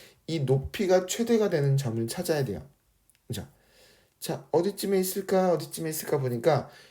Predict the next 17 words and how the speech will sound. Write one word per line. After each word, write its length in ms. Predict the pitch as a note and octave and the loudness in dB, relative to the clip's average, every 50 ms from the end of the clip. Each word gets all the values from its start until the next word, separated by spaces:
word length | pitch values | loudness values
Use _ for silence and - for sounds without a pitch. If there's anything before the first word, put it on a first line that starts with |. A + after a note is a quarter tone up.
| _ - | _ -6
결국은 400 | - F3+ E3+ E3+ F3+ F#3 F#3 E3+ | 0 0 2 4 4 4 4 2
원 380 | - - A#2 B2 D3 E3 E3 D3 | 4 6 8 8 8 8 4 2
위의 240 | C#3 C#3 C#3 C#3 | 4 4 6 4
점에서 640 | C#3 C#3 C3 A#2+ A#2 A#2 C3 D3+ C3 G#2 - - - - - - - - | 4 2 0 -2 -2 -2 0 0 0 -2 -2 -8 -14 -20 -20 -20 -20 -8
그 200 | - C#3 C#3+ - - - | -2 0 0 2 4 6
A, 300 | C#3 D#3+ G3 G#3+ G#3 E3 | 8 8 8 6 4 2
B를 260 | F#3+ F#3 E3 F3 E3+ | 0 0 2 2 0
지나는 420 | E3+ - C3+ C3+ C3 B2+ B2+ C3 | 0 0 2 2 2 2 2 0
그 140 | B2+ - C#3 | -2 -2 -2
직선까지의 960 | - - - - - - - F#3+ F#3+ F#3+ F3+ - D#3 D3 C#3 C3+ B2+ C3 B2+ | -2 -2 -2 -4 -4 -2 2 2 2 2 2 2 4 4 4 4 2 -2 -2
거리가 640 | - - B2+ A#2 A2+ A2 - C3 A#2 - - - - | -2 -4 -8 -8 -6 -4 -2 -2 -2 -2 -6 -12 -18
가장 480 | - - - - - - F3+ F3 E3+ C3 | -16 -14 -12 -8 -4 -2 -2 -2 0 0
멀리 340 | G#2 G2+ A2 B2 C3 C#3 C#3 | 0 2 2 0 0 -2 -4
있을 300 | C#3 C#3 - - B2 A#2+ | -4 -6 -6 -8 -8 -8
때를 260 | - A2+ A2+ A#2 A#2 | -6 -6 -6 -6 -6
찾아야 320 | - - D3 - D3+ C#3+ | -8 -8 -6 -4 -2 -2
됩니다. 360 | B2 G#2+ F#2 F2+ E2 D2 - | -2 -4 -8 -10 -14 -14 -16